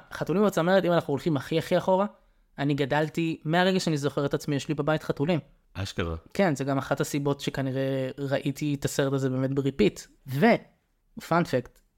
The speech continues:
Speaker 1: חתולי הבית, ברגע שאני התחלתי לראות חתולים בצמרת, היה לנו שני חתולים, אחת נקראתה דייזי, אחד נקרא בוגי, ומשם כל שאר החתולים נקראו על שם דמויות בחתולים בצמרת.
Speaker 2: איזה מדהים. מה, תדבר אליי.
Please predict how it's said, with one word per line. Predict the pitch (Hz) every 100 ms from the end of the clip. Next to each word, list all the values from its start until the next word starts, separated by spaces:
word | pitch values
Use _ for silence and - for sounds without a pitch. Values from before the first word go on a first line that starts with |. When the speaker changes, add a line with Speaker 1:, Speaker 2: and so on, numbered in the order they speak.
| -
Speaker 1:
חתולי | - 131 143
הבית, | 143 143 143 143
ברגע | 135 131 139
שאני | - 131 135
התחלתי | 131 131 131
לראות | 127 123
חתולים | - 131 135
בצמרת, | 127 131 123 120 117
היה | 127
לנו | 131 131
שני | - 139
חתולים, | 139 135 131 135 131 131 - _ _ _ -
אחת | 139
נקראתה | 139 131 127 131
דייזי, | 127 202 214 175
אחד | -
נקרא | 139 131 135
בוגי, | 143 202 233 240
ומשם | 143 131 - 208 185 185 - _ _ _ -
כל | 139
שאר | 127 160
החתולים | 147 151 147
נקראו | 143 143 135 139
על |
שם | 127 131 127
דמויות | 135 135 123 -
בחתולים | 123 - 127 131
בצמרת. | 131 262 311 135 - - -
Speaker 2:
איזה | 98 101 107
מדהים. | 92 98 104 90 -
מה, | 92 85 -
תדבר | - 95 92
אליי. | 87 85